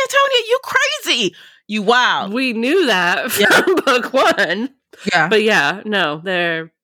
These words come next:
Speaker 1: She over there tee-heeing and drinking and having a good time with her family, and then she turns around and gets dead. She's, she's dead.
Speaker 2: And then,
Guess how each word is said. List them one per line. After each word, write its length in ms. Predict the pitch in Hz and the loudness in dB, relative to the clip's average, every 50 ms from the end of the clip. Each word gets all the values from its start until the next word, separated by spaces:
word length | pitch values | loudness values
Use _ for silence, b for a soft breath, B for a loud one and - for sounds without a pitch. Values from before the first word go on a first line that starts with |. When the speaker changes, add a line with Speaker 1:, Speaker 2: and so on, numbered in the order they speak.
| _ _ _ _ - | _ _ _ _ -8
Speaker 1:
She 180 | - - 381 330 | -4 0 0 0
over 200 | 302 403 - 320 | 0 0 0 0
there 160 | 320 311 311 | 0 0 0
tee-heeing 720 | 311 - 330 302 311 403 - 392 320 330 294 302 311 311 | -2 -4 -4 -4 -4 -2 0 0 2 2 2 2 2 0
and 180 | 302 277 262 247 | 0 -2 -2 -2
drinking 600 | 240 262 254 277 302 302 - 294 277 285 294 302 277 | -2 -2 -2 -2 -2 -2 -2 0 2 2 0 0 0
and 140 | 277 247 247 | -2 -2 0
having 280 | - 220 226 254 262 233 | 0 -2 -2 -2 -4 -6
a 40 | |
good 220 | 226 214 240 262 269 | -4 -2 -2 -2 -2
time 260 | - - 269 262 269 | -2 0 0 0 0
with 120 | 247 247 247 | 0 0 0
her 100 | 254 311 | 0 0
family, 500 | - 254 226 233 233 226 233 226 214 220 | -2 -2 0 0 0 0 0 0 -2 -2
and 120 | 226 220 | 0 0
then 100 | 214 214 | -2 -2
she 160 | 240 - 254 | -2 -4 -6
turns 300 | 202 - 277 214 208 208 | -4 -2 0 0 0 0
around 240 | 214 196 190 175 180 | 0 0 2 2 2
and 100 | 180 170 | 0 0
gets 220 | 170 170 165 165 - | -2 -2 -4 -4 -6
dead. 400 | 165 165 170 147 143 127 127 - | -4 -2 0 0 0 -2 -2 -4
She's, 340 | - - 254 254 277 - B B B B B B | -2 -2 0 0 -2 -4 B B B B B B
she's 240 | B - 277 277 247 | B -2 -2 -2 0
dead. 480 | 208 180 254 226 190 170 127 123 127 - _ _ _ _ _ _ _ _ B B B B B - | -2 -2 0 0 -2 -2 -4 -8 -14 -20 _ _ _ _ _ _ _ _ B B B B B -2
Speaker 2:
And 180 | 247 254 285 | 0 2 2
then, 260 | 381 466 440 403 403 | 2 4 4 4 4